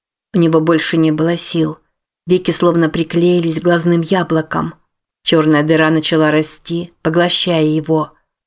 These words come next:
В глубине сознания еще теплилась мысль, что нужно что-то сказать, что-то сделать. Но он уже не мог. Черная дыра взорвалась в ультрарапиде, медленно засасывая его, и он полетел вверх тормашками прямо в космос,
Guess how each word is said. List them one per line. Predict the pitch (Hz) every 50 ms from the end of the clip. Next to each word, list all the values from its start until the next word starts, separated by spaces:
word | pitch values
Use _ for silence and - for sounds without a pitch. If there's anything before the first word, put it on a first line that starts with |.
| _ _ _ _
В | - 170
глубине | 175 180 170 185 185 180 180 170
сознания | - 180 180 170 180 185 185 190 185 180 175 170
еще | 170 - - 180
теплилась | 175 - 196 185 - 180 170 165 160 165 - -
мысль, | 190 202 214 208 - 220 - 160 - - - - -
что | - - - - 180
нужно | 190 196 196 196 196 190
что-то | 185 - - 190 190 - 196
сказать, | 196 - - - 220 214 214 214 190 165 160 - - _ _ _ _
что-то | - - - 220 190 196 190 196
сделать. | 202 - - 240 214 175 160 156 151 - - - _ _ _ _ _ _ _ _ _ _ _ _
Но | - 156 156 151
он | 151 156
уже | 156 147 - 170
не | 160 156 160
мог. | 170 175 165 156 147 147 - - - - _ _ _ _ _ _ _ _ -
Черная | - - 170 160 160 156 151 147
дыра | 151 165 160 165 160 156
взорвалась | 160 160 151 156 156 156 156 156 156 - -
в | 160
ультрарапиде, | 160 156 - 156 156 156 156 165 160 160 - 175 170 156 - 151
медленно | 147 160 170 160 151 160 151 151 147 151
засасывая | 165 160 156 - - 214 190 - - 170 156 156 151 151
его, | 156 160 160 160 151 165 160 151 151 - - - - - _ _ -
и | 170 156 190
он | 196 180
полетел | - 180 175 175 165 170 - 185 175
вверх | 165 170 175 170 -
тормашками | - - 170 170 170 185 190 185 - - - 165 160 156
прямо | 156 156 - 175 170 170 175 175
в | - -
космос, | - - 190 175 - - 160 156 156 151 - -